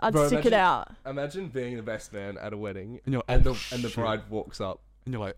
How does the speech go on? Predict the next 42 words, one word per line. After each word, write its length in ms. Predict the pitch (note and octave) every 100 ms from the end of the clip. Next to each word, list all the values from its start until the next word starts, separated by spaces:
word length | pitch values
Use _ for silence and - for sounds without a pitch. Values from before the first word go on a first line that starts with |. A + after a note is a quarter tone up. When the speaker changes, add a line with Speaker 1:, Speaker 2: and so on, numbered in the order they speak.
| -
Speaker 2:
and 120 | A2+
you're 100 | G#2+
like, 100 | G2+ -
"Oh, 200 | F#2 -
damn." 140 | F#2+
Speaker 3:
"Oh, 260 | B2+ A#2 -
Speaker 1:
<laughs> 260 | B3+ - - A#3+
Speaker 3:
damn." 160 | B2+ A2
'Cause, 200 | - D3+
like, 180 | D3+ C#3
this 100 | D3
is, 60 |
like, 140 | C#3 B2
Speaker 2:
You 60 |
Speaker 3:
I'm 60 | B2+
Speaker 2:
can't 80 | C3
Speaker 3:
at 60 |
Speaker 2:
say 160 | B2+ F#3+
it 80 | C3
during 260 | C3+ D3+ D3+
the 80 |
wedding. 360 | G#2+ C3+ - A2+
Speaker 3:
Oh, 140 | D#3+ F3+
yeah, 380 | D#3 D#3 C#3 A#2
you'd 200 | A#2 G#2
Speaker 1:
Mm. 20 |
Speaker 3:
have 200 | D3 -
to 80 | B2
just 100 | A2+
Speaker 2:
Wait, 160 | G#2+ -
oh, 140 | B2
actually. 460 | A2 C3 - F2+ G#2 _ -
Speaker 3:
You 80 |
could. 320 | - - - A4 -
You 80 |
could 80 | C#3+
be 40 | D#3
like, 120 | B2
"Wait." 180 | C3 G2+
Speaker 2:
When 140 | B2+ C#3
they 100 | C#3
say, 320 | - C3 -